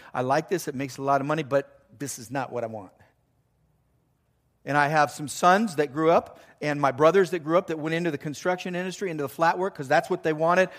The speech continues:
There was some that didn't, but we had a choice to make. We leaned into what we were being taught, and it was being taught in family, and there was hard work that was going on here, hard work taking place here. It says, "You are our witnesses,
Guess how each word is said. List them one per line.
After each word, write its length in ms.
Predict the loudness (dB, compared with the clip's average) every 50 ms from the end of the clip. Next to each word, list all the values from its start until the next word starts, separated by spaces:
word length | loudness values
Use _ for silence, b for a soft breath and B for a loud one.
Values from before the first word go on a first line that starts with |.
| B B B
There 100 | -6 -4
was 140 | -4 -6 -2
some 240 | 0 0 0 2
that 160 | -2 -4 2 2
didn't, 320 | 2 4 4 0 -6 B B B B B
but 160 | 2 2 2
we 120 | 2 -2 -2
had 180 | 0 0 0
a 60 | 0
choice 360 | -4 -6 -4 -2 -2 -2 -4 -6
to 100 | -8 -4
make. 240 | -2 -2 -2 -4 B B B B
We 180 | B -6 -6 -4
leaned 520 | -4 -4 -4 -2 -2 -2 -2 -2 0 2
into 360 | 2 2 2 2 0 -2 -4 2
what 460 | 6 6 6 6 6 -2 -14 -20 -14 -6
we 180 | -2 0 0 0
were 140 | 0 -4
being 340 | -2 -2 -2 -2 -2 -4 -6
taught, 460 | -8 -10 0 4 4 6 4 4 B B B B B
and 100 | -6 -4
it 80 | -4
was 120 | -6 -8 -2
being 260 | -2 -2 -2 -2 -8
taught 540 | -12 -4 0 2 2 2 2 0 -4 -14 -20 _ _ _ _ _ _ _ _ -20 _
in 180 | -6 -4 -4 -4
family, 440 | -4 -6 -6 -4 -2 -2 -2 0 0
and 80 | 0 0
there 80 | 0
was 120 | -2 -2 -6
hard 600 | -8 -12 -4 -2 0 2 4 2 2 0 -2 2
work 440 | 6 8 8 8 6 2 -4 -16 B B B B
that 100 | B -4
was 160 | -4 -4 -4
going 380 | -2 0 0 0 2 0 0 0
on 240 | 0 2 2 2 0
here, 160 | -2 -4 -6
hard 480 | -8 -12 -2 2 4 4 4 4 2 2
work 340 | 2 2 2 0 -6 -12
taking 340 | -6 -4 -4 -4 -4 -8 -12
place 300 | -6 -4 -4 -4 -4 -6
here. 120 | -6 -6 -8
It 280 | -8 -10 -20 -18 0
says, 220 | 2 4 4 4 2
"You 160 | 4 8 10
are 420 | 12 12 12 10 8 4 -2 4 10
our 240 | 10 12 12 12
witnesses, 720 | 8 6 4 4 4 2 -2 -4 -2 -2 -2 -2 -2 -4